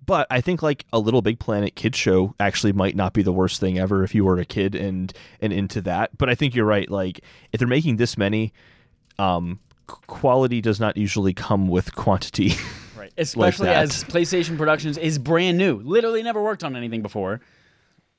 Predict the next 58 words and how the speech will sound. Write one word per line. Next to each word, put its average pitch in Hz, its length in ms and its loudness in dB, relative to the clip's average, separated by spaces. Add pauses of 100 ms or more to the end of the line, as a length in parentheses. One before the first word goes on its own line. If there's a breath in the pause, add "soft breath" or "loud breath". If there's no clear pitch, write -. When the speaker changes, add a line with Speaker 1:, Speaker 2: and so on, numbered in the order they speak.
Speaker 2:
So. 95 280 -20
Speaker 1:
Yeah. 101 320 -4 (1500 soft breath)
Yeah, 113 140 -4
so 160 140 -2
we'll, 185 120 0
we'll 165 140 2
see. 101 380 -4
Um, 127 180 -2
I 143 80 -2
guess, 175 180 0
so 139 300 0 (420)
we've 127 200 0
kinda 139 180 0
talked 123 60 -4
about 110 160 2
what - 20 2
we 104 80 2
thought 95 260 0
<laughs> - 20 -
were - 80 -10
some - 200 -2
of - 60 -20
the 127 100 0
best. 113 300 0 (200 loud breath)
Can 165 140 -2
we 156 140 2
answer 151 240 0
what 170 80 0
we 165 60 -2
think 160 120 -2
some 170 100 -4
of 165 60 2
the 156 60 2
worst 156 240 0
would 165 80 2
be? 165 160 0
Like, 120 100 2
what 117 140 4
would 123 80 4
be 117 80 0
some 123 160 -2
of 110 40 -2
the 110 80 2
worst 101 640 0 (640 soft breath)
things 101 180 0
that 101 80 -2
they 95 80 2
could 101 140 0
make 98 100 2
a 104 60 -2
show 95 240 2
out 98 160 2
of 104 100 0
that 95 80 0
just 90 180 -4
wouldn't 92 240 0
work? 92 360 0 (500 soft breath)
Speaker 2:
Uh, 139 320 0